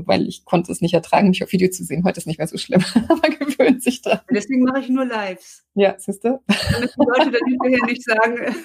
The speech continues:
Speaker 2: <laughs> „Schneid das mal raus.“ <laughs>
Speaker 1: Genau.
Speaker 2: Also mir macht einfach auch mehr Spaß.
Speaker 1: Hm, was lese ich gerne? Ich lese tatsächlich am liebsten gerne Krimis, also sowas wie
Speaker 2: Mhm.
Speaker 1: Charlotte Link oder irgendwie
Speaker 2: Ah, ja.
Speaker 1: diese ganzen, ähm,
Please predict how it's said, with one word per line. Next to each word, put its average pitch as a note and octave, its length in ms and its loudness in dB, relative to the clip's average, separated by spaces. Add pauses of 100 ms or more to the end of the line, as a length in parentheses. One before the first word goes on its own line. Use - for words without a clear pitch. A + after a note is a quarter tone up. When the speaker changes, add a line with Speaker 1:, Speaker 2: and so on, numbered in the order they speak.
(200)
Speaker 2:
<laughs> - 280 -2
„Schneid B3+ 400 0
das A#3 180 0
mal A#3 160 2
raus.“ A#3+ 540 -4 (400)
<laughs> - 380 -2 (140)
Speaker 1:
Genau. A#3+ 480 0 (540)
Speaker 2:
Also A#3 140 0
mir B3 80 0
macht A#3+ 180 -2
einfach - 240 -2
auch G3 140 -6
mehr G3 140 -14
Spaß. F3 560 -8 (280)
Speaker 1:
Hm, F#3+ 500 0 (140)
was G3 220 0
lese A#3 200 4
ich A3+ 140 -4
gerne? F3+ 220 0
Ich - 120 -6
lese C4+ 200 2
tatsächlich B3+ 260 4
am G#3+ 80 4
liebsten A#3+ 320 2
gerne G3 240 4
Krimis, G3 460 2
also F3 240 -2
sowas F3+ 320 0
wie F3+ 60 -2
Speaker 2:
Mhm. F3 40 -4
Speaker 1:
Charlotte E3+ 460 0
Link A#3 440 2
oder E3 640 0
irgendwie F3+ 280 0
Speaker 2:
Ah, E3+ 60 -6
ja. E3+ 40 2
Speaker 1:
diese E3+ 140 0
ganzen, F3 600 0
ähm, E3+ 360 -2